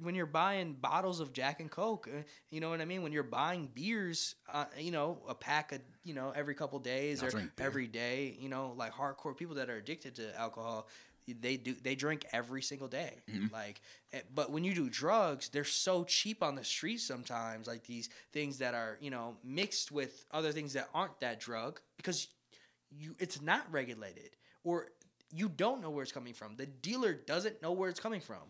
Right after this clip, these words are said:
Speaker 2: So
Speaker 1: No
Speaker 2: let's
Speaker 1: matter
Speaker 2: say
Speaker 1: how
Speaker 2: this.
Speaker 1: much they
Speaker 2: Let's say
Speaker 1: push
Speaker 2: this.
Speaker 1: that
Speaker 2: Let's say
Speaker 1: onto
Speaker 2: this.
Speaker 1: you, they don't know who it's coming from.
Speaker 2: Does, what is, because you keep bringing up the word regulated, and this isn't me, like, fighting back with you or challenging you or nothing. What is a regulated,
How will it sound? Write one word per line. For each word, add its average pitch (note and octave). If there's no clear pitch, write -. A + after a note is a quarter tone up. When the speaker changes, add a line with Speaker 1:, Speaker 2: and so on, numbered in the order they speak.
Speaker 2:
So E3+
Speaker 1:
No -
Speaker 2:
let's G#3
Speaker 1:
matter A#3
Speaker 2:
say G#3
Speaker 1:
how A3+
Speaker 2:
this. A#3
Speaker 1:
much A3
they G#3+
Speaker 2:
Let's E3+
say F#3+
Speaker 1:
push B3
Speaker 2:
this. -
Speaker 1:
that D#3
Speaker 2:
Let's C3+
say C3+
Speaker 1:
onto -
Speaker 2:
this. B2+
Speaker 1:
you, B2
they G#3+
don't G3+
know G3+
who F#3
it's -
coming G3+
from. F2
Speaker 2:
Does, F3
what F3+
is, F#3+
because C3
you C3
keep C#3+
bringing C3+
up A#2+
the A#2+
word A#2
regulated, G2+
and A2+
this B2+
isn't G#2+
me, G2+
like, F2
fighting F#2
back G2
with F#2
you F2+
or E2
challenging F2+
you F2
or F#2
nothing. G#2
What D#3
is D3+
a C3+
regulated, B2+